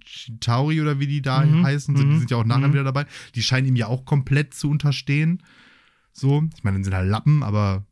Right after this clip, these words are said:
Speaker 1: dann hat
Speaker 2: Ja,
Speaker 1: er
Speaker 2: ja.
Speaker 1: ja auch da für diese komische andere Inversion mit diesen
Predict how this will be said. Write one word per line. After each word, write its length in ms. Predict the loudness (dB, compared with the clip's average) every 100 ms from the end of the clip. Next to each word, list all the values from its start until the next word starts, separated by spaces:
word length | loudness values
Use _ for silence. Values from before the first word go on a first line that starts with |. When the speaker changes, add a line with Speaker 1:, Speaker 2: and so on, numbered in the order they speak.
| _
Speaker 1:
dann 160 | 0 2
hat 80 | 2
Speaker 2:
Ja, 60 | 2
Speaker 1:
er 40 |
Speaker 2:
ja. 60 | 0
Speaker 1:
ja 40 |
auch 140 | -2 0
da 160 | 0
für 140 | 0 -2
diese 180 | -2 -2
komische 320 | 2 2 2
andere 220 | 2 4
Inversion 640 | 4 4 2 2 2 4 4
mit 120 | 2
diesen 360 | 2 2 2